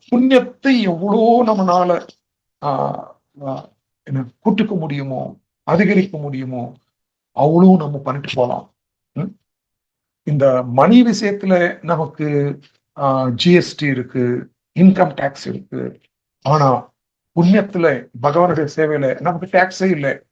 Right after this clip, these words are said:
எவ்வளவு வேணாலும் சம்பாதிக்கலாம், யாருமே தடை போடுற ஆள் இல்லை, எவ்வளவு வேணாலும் சம்பாதிக்கலாம். Even இந்த ச-, இந்த சம்பாதனையில நமக்கு மட்டும் இல்லை,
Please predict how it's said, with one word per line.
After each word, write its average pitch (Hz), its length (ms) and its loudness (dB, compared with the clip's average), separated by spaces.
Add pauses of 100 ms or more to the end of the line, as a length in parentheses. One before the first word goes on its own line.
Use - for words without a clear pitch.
(220)
எவ்வளவு 220 520 4
வேணாலும் 185 360 4
சம்பாதிக்கலாம், 131 580 -6
யாருமே 185 800 0
தடை 160 220 0 (120)
போடுற 160 200 -2
ஆள் 147 240 -2
இல்லை, - 180 -20 (920)
எவ்வளவு 190 480 -2
வேணாலும் 156 300 -12
சம்பாதிக்கலாம். - 520 -18 (680)
Even 240 440 6 (400)
இந்த 170 320 2 (120)
ச-, 165 120 -2
இந்த 151 240 -6
சம்பாதனையில 165 1000 2 (500)
நமக்கு 170 440 0
மட்டும் 196 320 2
இல்லை, 143 300 -2